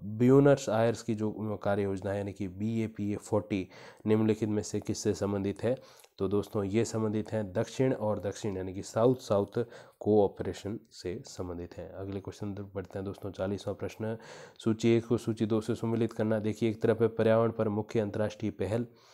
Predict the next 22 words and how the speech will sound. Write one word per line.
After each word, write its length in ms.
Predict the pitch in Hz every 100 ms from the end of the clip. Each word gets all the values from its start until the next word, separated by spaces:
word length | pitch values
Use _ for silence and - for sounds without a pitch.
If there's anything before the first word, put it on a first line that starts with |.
| - - - - - -
और, 260 | 104 101
अ, 180 | 98 107
सामने 480 | - - 120 131 131
जो 160 | 113 107
है 80 |
दोस्तों 380 | 104 101 - 107
वो 160 | 98 92
है 140 | 104
अपने 280 | - 98 101
वर्ष, 360 | 90 92 - -
तो 300 | 90 87 -
पहल 280 | 101 113 104
और 140 | 101
सामने 340 | - 92 92 87
वर्ष 300 | 95 113 -
हैं। 140 | 113 - _ _ 90
देखिए 340 | 95 - 104
कौन 200 | 95 98
से 140 | -
विकल्प 340 | 92 92 95 92
मिलते 340 | 90 92 95 117
हैं। 220 | 110